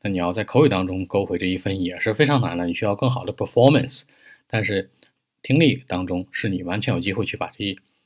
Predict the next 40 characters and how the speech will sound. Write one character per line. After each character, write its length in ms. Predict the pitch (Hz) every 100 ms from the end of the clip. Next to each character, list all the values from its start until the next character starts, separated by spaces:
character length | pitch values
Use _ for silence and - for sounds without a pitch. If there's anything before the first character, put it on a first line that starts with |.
| _
分 140 | - 120
数 180 | - 107
赚 240 | 180 143
回 80 | 85
来 140 | 82
的， 80 | -
而 120 | 92
不 120 | 95 87
要 100 | 87
丢 220 | 107 123
掉 180 | 131 127
的。 120 | - _ _ _
当 180 | - 143
你 60 | -
不 140 | 135
丢 180 | 135 170
这 80 | 143
个 100 | 98
分 160 | 98
数， 140 | - 90
在 140 | 92
听 200 | - 104
力 140 | 104
的 100 | 90
答 140 | 87 90
题 80 | 104
卡 140 | -
当 180 | 87 98
中， 300 | 113 127 127
也 60 | -
就 100 | 92
是 140 | -
你 80 | 92
在 140 | 90
赚 240 | 80 139 123
分 120 | 98
数 140 | -
的 100 | 90
时 140 | - -
间。 300 | - 90